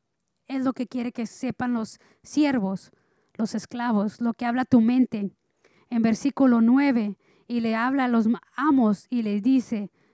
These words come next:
también los amos deben de tener su mente en la realidad, que van a recibir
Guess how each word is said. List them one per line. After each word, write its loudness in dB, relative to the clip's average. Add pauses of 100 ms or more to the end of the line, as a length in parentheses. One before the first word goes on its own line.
(460)
también 0
los 0
amos 2
deben 0
de 0
tener 2
su 2
mente 0
en 0
la -2
realidad, -4 (140)
que -4
van -4
a -6
recibir -4